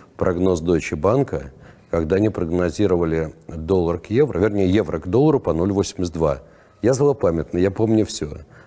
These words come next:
Вот только не надо мне про Deutsche Bank. По мне этот банк, э, ну, скатился на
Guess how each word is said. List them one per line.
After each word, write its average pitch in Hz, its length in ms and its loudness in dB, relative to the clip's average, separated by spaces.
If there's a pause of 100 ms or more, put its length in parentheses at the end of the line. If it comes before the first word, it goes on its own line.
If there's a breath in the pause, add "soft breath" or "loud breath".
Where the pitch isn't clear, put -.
Вот 110 180 -2
только 151 280 0
не 156 100 4
надо 151 240 0
мне 127 140 0
про - 160 -4
Deutsche 120 360 -2
Bank. 92 340 -2 (320 loud breath)
По 117 100 0
мне 135 160 2
этот 101 200 -6
банк, 101 400 0
э, 80 180 -4
ну, 87 120 -8
скатился 87 560 -6
на 82 300 -4